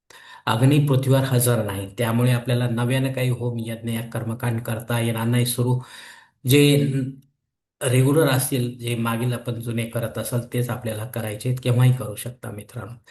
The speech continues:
राहुकाळ मित्रांनो दुपारी तीन ते साडेचार वाजेपर्यंत आहे. या दीड तासाच्या काळात देखील राहू अत्यंत प्रभावी असल्याने तो आपल्या कामांना बिघडवतो मित्रांनो. म्हणून या दीड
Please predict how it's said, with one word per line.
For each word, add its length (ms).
राहुकाळ 460
मित्रांनो 440
दुपारी 340
तीन 360
ते 100
साडेचार 520
वाजेपर्यंत 640
आहे. 340
या 200
दीड 300
तासाच्या 400
काळात 380
देखील 380
राहू 260
अत्यंत 500
प्रभावी 500
असल्याने 560
तो 60
आपल्या 320
कामांना 440
बिघडवतो 540
मित्रांनो. 420
म्हणून 220
या 160
दीड 160